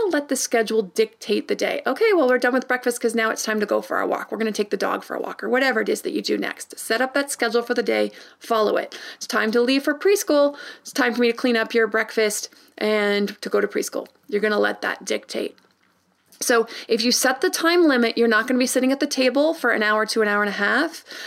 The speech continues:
Um, and if you're setting that limit and you're not bugging him about "Eat this, a bite of this or a bite of that," and I do talk about that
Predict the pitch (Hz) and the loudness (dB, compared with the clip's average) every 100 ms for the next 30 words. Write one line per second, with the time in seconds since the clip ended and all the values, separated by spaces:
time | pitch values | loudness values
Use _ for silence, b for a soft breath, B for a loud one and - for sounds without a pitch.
0 | B - 226 208 208 - B B 226 226 | B 0 2 2 0 -2 B B 2 2
1 | 220 240 - 240 254 254 262 285 285 233 | 2 0 2 4 4 2 2 2 2 2
2 | 220 220 220 233 240 214 220 240 262 269 | 2 4 4 4 2 0 0 2 4 4
3 | 254 233 233 - 220 - 240 233 226 208 | 2 2 0 -2 -8 0 2 2 0 2
4 | 220 220 240 240 226 208 220 214 226 226 | 2 4 2 2 0 2 2 2 0 0
5 | 214 208 190 233 240 233 226 220 220 - | 0 -2 0 0 0 -2 -4 0 0 0
6 | 214 - | -4 -4